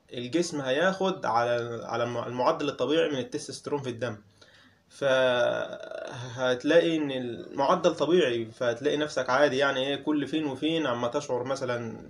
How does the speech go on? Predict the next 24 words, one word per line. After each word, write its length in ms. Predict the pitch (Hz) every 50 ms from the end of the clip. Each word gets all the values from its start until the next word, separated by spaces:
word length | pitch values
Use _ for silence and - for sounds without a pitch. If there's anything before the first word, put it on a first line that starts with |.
| - - -
بانك 440 | - 123 117 117 120 117 - - 127
عايز 280 | 117 123 127 123 - -
تمارس 280 | 127 135 127 113 110
العادة. 320 | 110 110 117 120 120 117 117
فممكن 500 | - 127 143 185 196 214 214 214 185 165
تتغلب 320 | 175 175 190 190 180 156
على 80 | 135 127
الموضوع 400 | 123 123 123 123 156 160 160 151
ده 180 | 160 156 156
بالحاجات 440 | 147 135 127 120 - 135 131 139 139
اللي 120 | 135 139
احنا 200 | 135 120 123 120
قلناها 280 | 120 120 123 131 120 117
قبل 200 | 113 110 110 110
كده. 180 | 104 110 107 - - _ _ _ _ _ _ _ - 135
عملوا 360 | 131 156 185 180 175 170 151
دراسة 600 | 147 147 165 185 196 196 196 196 196 196 190 185
سنة 280 | - - 147 139 131 127 -
ألفين 440 | 135 131 131 127 - 170 165 175 170
وتلاتة 680 | 151 135 127 131 127 143 165 175 175 190 190 185 180 175
على 440 | 143 120 123 123 123 120 120 120 120
خمستاشر 500 | - 127 123 123 - - 170 165 160 147
شخص، 600 | - - 190 196 196 - - - - - - - _ _ - - -
إيه، 840 | - 139 143 135 131 127 127 123 123 120 120 120 - - - -